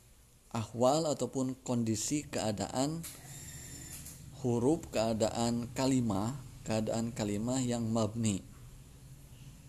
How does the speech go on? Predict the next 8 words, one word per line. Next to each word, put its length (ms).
Ada 240
yang 400
mabni, 560
mabniun 480
ala 240
sukun, 720
mabniun 640
ala 400